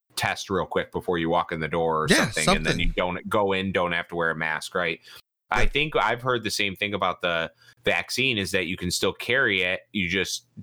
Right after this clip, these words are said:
Speaker 1: it doesn't affect you or something like that.
Speaker 2: Yeah, you, it's, it's
Speaker 1: And
Speaker 2: like
Speaker 1: so
Speaker 2: you can still carry it, but you, you,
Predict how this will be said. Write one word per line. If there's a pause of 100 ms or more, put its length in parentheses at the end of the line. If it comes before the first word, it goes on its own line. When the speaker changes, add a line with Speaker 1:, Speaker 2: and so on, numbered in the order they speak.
(120)
Speaker 1:
it
doesn't
affect
you
or
something
like
that.
Speaker 2:
Yeah,
you,
it's,
it's
Speaker 1:
And
Speaker 2:
like
Speaker 1:
so
Speaker 2:
you
can
still
carry
it,
but
you,
you,